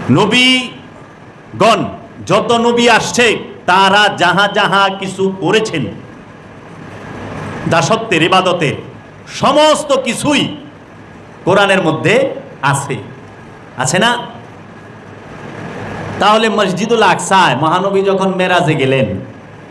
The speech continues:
দুই রাকাত নফল নামাজ, সবাই মহানবীকে ইমামুল মুরসালিন বানায়া পড়লেন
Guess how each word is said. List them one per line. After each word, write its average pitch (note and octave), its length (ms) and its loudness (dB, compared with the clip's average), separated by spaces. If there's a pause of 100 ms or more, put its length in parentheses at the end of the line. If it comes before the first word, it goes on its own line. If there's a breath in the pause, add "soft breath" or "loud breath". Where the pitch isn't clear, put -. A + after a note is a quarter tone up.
(360)
দুই G3 180 4
রাকাত E3 420 4 (540)
নফল D#3+ 360 2
নামাজ, E3+ 320 2 (1040)
সবাই E3+ 320 4 (220)
মহানবীকে F3 540 0
ইমামুল D#3+ 480 2
মুরসালিন D3+ 560 0
বানায়া D3 380 2 (100)
পড়লেন C3+ 360 0